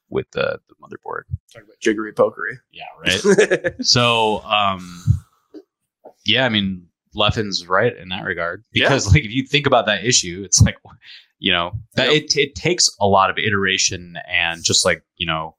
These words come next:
Speaker 1: brute force testing to find
Speaker 2: Mm-hmm.
Speaker 1: it, that kind of, like, a, a flaw or an inconsistency in a design. So, you know, I mean, the new fob boards, the two point ohs have corrected some things. Like, that's not an issue with those, and they've talked about some other, you know,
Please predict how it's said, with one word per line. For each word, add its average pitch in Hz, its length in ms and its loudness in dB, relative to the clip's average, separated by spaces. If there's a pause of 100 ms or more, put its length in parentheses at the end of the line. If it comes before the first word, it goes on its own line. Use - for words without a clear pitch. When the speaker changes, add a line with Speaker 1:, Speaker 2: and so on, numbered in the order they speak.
(440)
Speaker 1:
brute 107 160 4
force 104 300 4
testing 82 500 -4
to 98 100 -10
find 98 320 2
Speaker 2:
Mm-hmm. 90 100 -6
Speaker 1:
it, - 120 -20
that 98 180 -2
kind 95 300 -2
of, 85 220 -6
like, 82 180 -4
a, 82 360 -4
a 90 80 -6
flaw 85 240 0
or - 60 -4
an - 100 -14
inconsistency - 680 -2
in - 80 -4
a 67 80 -2
design. 58 320 -10 (840)
So, 85 520 0 (1400)
you - 60 -6
know, 57 160 0 (480)
I - 40 -16
mean, 92 240 -8 (260)
the 104 60 0
new 110 140 0
fob 107 300 2
boards, 104 340 -2
the - 60 -14
two 107 140 -4
point 98 220 0
ohs 95 240 0
have 92 140 -10
corrected 90 400 -2 (260)
some - 220 -2
things. 92 300 -4
Like, 101 160 -4
that's 110 240 0
not 98 160 0
an 90 60 -6
issue 90 240 -8
with 87 120 -10
those, 85 540 -6 (140)
and 82 120 -10
they've 80 100 -8
talked 85 220 0
about 80 160 -8
some 82 140 -6
other, 80 200 -10 (200)
you - 100 -14
know, 67 180 -4